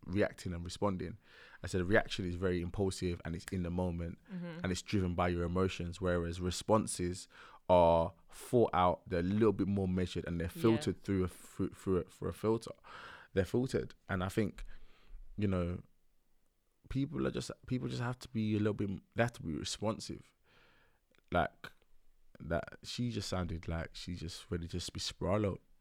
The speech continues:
Speaker 1: you know what I mean? Just
Speaker 2: Live however, do
Speaker 1: literally.
Speaker 2: whatever.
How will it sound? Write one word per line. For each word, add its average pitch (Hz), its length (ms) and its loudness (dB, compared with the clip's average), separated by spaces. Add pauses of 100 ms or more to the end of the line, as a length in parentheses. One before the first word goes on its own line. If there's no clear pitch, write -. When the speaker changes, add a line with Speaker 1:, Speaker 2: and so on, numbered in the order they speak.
(120)
Speaker 1:
you 95 120 -4
know 87 80 -2
what 90 60 -4
I 90 40 -2
mean? 92 260 -2
Just 92 240 -10 (440)
Speaker 2:
Live 165 220 -10
however, 156 440 -12 (220)
do - 100 -4
Speaker 1:
literally. 120 540 0
Speaker 2:
whatever. - 140 -8